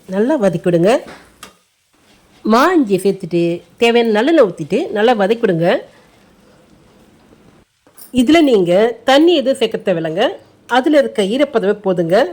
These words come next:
ஊறுகாய் ரெசிபின்னு எடுத்துக்கிட்டாவே ஊறுகாய்க்கு மேல எண்ணெய் மிதந்து வரணுங்க. அப்போ ஊறுகாய் கெட்டு போகாதுங்க.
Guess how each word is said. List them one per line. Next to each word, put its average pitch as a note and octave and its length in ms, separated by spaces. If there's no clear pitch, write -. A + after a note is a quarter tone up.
ஊறுகாய் E4 360
ரெசிபின்னு B3 460
எடுத்துக்கிட்டாவே F3 800
ஊறுகாய்க்கு C#4+ 480
மேல F#3 420
எண்ணெய் C4+ 300
மிதந்து F3+ 320
வரணுங்க. D#3+ 420
அப்போ D4+ 320
ஊறுகாய் A#3+ 300
கெட்டு F3+ 200
போகாதுங்க. E3+ 420